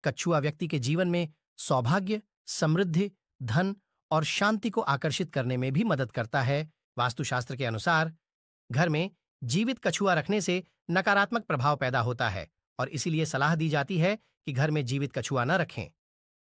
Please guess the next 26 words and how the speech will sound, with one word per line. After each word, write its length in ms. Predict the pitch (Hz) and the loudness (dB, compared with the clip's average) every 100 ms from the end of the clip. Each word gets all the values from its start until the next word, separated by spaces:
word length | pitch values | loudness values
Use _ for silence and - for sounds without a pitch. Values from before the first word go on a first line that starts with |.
| _ - | _ -4
अगर 160 | 123 | 0
आप 140 | 123 123 | 0 0
अपने 180 | 120 110 | -2 -2
ऑफिस 500 | 117 117 196 - - _ - | -2 0 -2 -4 -14 _ -6
या 100 | 127 | -4
घर 180 | 110 151 | 0 0
में 120 | 156 | 0
कछुआ 320 | 139 - 147 | -2 -2 -2
रखना 260 | 120 - 120 | -2 -2 -4
चाहते 320 | 123 113 180 | -2 -2 0
हैं, 240 | 151 175 - _ _ - | 0 0 -6 _ _ -6
तो 60 | |
किसी 240 | 180 185 185 | -4 -2 0
ज्योतिषी 420 | 151 156 160 202 | 0 0 -2 -2
के 120 | 170 | 0
निर्देशानुसार 840 | 139 123 131 127 120 107 165 175 175 _ _ _ _ _ 135 | 0 0 0 0 -2 0 2 2 -2 _ _ _ _ _ -2
लकड़ी, 460 | 160 180 185 185 _ _ | 0 2 0 -2 _ _
क्रिस्टल 440 | 202 180 196 185 185 _ - | -2 0 0 0 -2 _ -4
या 120 | 151 | -2
धातु 340 | 127 113 156 170 | 2 2 2 0
से 120 | 170 | 0
बना 220 | 135 139 | 0 0
कछुआ 340 | 131 120 135 113 | -2 -2 0 0
रख 120 | 107 | -2
सकते 340 | 135 - 160 | -4 -2 0
हैं। 280 | 143 151 | 2 0